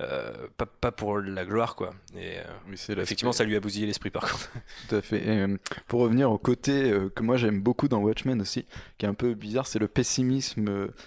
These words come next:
Speaker 2: l'espoir pessimiste, euh, d'Alan Moore que je, que j'arrive à percevoir, parce qu'au final c'est quand même une histoire où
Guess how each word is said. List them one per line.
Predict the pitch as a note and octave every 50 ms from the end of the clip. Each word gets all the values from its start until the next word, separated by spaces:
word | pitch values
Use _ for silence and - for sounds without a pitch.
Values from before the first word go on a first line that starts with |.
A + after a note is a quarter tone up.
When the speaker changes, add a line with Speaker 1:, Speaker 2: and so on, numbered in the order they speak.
| -
Speaker 2:
l'espoir | - A2 A#2 - - - C3+ C#3 B2+
pessimiste, | - - B2+ B2 - - C3 B2 C3 B2 - - -
euh, | G#2+ G2+ G#2 G#2
d'Alan | G2+ G2 A2 A2 G#2+
Moore | G#2+ G#2+ A2 A#2+ B2 -
que | - A2+ G#2+
je, | G#2 G2 - G2+ G2+ G2+
que | G2 - G#2
j'arrive | G2 G#2 G2+ A2+ A2
à | G#2+ G2+
percevoir, | - A2+ G#2 - C3 C#3
parce | D3 -
qu'au | - A2
final | G2 - - A#2+ B2 B2+
c'est | - - G#2+
quand | - - A#2+
même | A#2+ A#2
une | A2 G#2+
histoire | A2 G#2+ - - - B2+ C3 B2+
où | A2 G#2 G2+